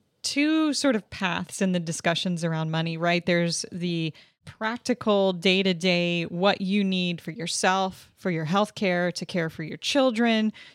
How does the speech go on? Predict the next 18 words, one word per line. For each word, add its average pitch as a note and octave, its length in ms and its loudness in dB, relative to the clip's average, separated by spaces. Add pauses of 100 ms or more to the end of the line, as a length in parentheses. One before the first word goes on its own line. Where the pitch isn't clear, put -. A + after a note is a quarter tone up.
to F3+ 360 0
be G3 140 -2
able A3+ 240 2
to B3+ 200 0
retire G#3+ 760 2
on. D#3 280 -2
And F#3 220 0
those A#3 200 4
are A3 100 4
real G3+ 520 0
concerns F3+ 600 -2
that, E3+ 260 -2
especially A3+ 600 0
if F#3 160 -2
you're G3 100 2
sitting F#3 360 -2
stateside, G#3+ 840 -2
where F3 420 0